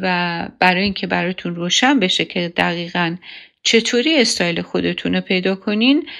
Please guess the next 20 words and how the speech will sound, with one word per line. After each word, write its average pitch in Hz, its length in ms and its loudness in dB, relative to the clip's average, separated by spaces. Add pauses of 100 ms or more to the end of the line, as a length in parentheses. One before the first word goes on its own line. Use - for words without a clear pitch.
(160)
دوباره 208 440 2
من 302 180 4
ستای 214 720 0
اولو 175 500 0
میخونم. - 640 -2 (1300)
ستای 233 500 4
اول 185 380 2
ایناست: - 680 -2 (460)
من 220 180 4
هیچ 226 240 0
وقت 202 160 0
عصبانی 175 580 -2
نمیشم. 214 600 -2 (1000)
وقتی 185 500 2 (200)
بقیه 180 760 0
عصبانی 180 640 0
می‌شن، 170 320 -2
من 185 220 0
مضطرب 170 600 -4
می‌شم. 269 440 -2